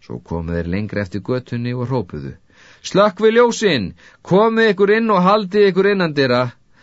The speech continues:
eða við skulum taka svo sem fimmtíu ykkar og læsa inn í lokholinu í heilt ár. Snautið inn!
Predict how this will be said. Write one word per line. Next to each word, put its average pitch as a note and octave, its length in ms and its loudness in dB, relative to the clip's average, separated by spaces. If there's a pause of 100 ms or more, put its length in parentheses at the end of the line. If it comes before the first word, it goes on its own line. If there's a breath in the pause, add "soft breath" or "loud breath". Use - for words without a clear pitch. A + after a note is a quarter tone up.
(160 soft breath)
eða B2 200 2
við D#3+ 120 2
skulum E3 280 -2
taka F3+ 340 0
svo F3 160 0
sem F3 200 0
fimmtíu F3+ 540 0
ykkar F3 240 0
og D#3 160 2
læsa F3+ 320 2
inn E3 160 -2
í D#3 80 0
lokholinu E3+ 560 0
í D3 160 0
heilt D#3 260 -2
ár. C#3 300 2 (200 loud breath)
Snautið C4 680 0
inn! D#3+ 140 0